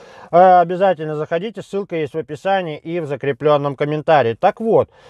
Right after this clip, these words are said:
сегодня нефть марки Brent находилась выше двадцати пяти долларов за баррель у нашей российской нефти Уралс. И, конечно же, тогда вот, э, Центробанк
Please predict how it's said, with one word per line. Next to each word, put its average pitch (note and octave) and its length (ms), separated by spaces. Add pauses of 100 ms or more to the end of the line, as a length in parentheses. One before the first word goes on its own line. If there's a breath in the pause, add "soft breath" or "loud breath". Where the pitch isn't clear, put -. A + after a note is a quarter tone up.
(140 soft breath)
сегодня A3 460
нефть G#3 300
марки F3+ 340
Brent F3 320
находилась D#3+ 580
выше F3 300
двадцати D3 340
пяти D#3 440
долларов C3 520
за B2 300
баррель A#3+ 520
у G#3+ 420
нашей F3+ 600
российской F3+ 480
нефти E3 600
Уралс. E3 480 (340 loud breath)
И, E3 100
конечно G#3+ 460
же, F3+ 140
тогда E3+ 600
вот, F#3 220
э, D3+ 920 (600)
Центробанк D#3+ 600